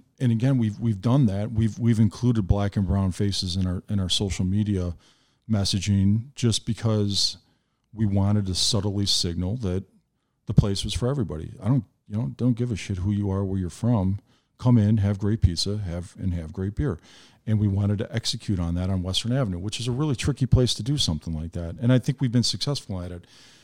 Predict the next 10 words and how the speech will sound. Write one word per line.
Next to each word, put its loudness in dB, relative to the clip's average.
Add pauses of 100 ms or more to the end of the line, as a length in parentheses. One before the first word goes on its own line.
(420)
Obviously, -6
with -2
everything 0
going 0
on, 2
this, 0
this, 0
this -2
conversation 4
is 2